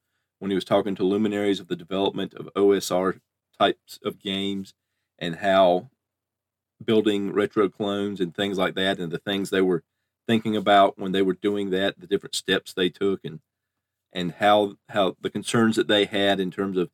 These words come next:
how far they could stretch the O G L license from Hasbro slash Wizards of the Coast to build those retro clones to be able to continue to play and develop the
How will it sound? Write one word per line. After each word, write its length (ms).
how 200
far 300
they 160
could 160
stretch 540
the 160
O 120
G 200
L 140
license 560
from 520
Hasbro 400
slash 340
Wizards 320
of 80
the 80
Coast 480
to 80
build 380
those 440
retro 340
clones 440
to 220
be 80
able 100
to 40
continue 460
to 80
play 480
and 220
develop 540
the 160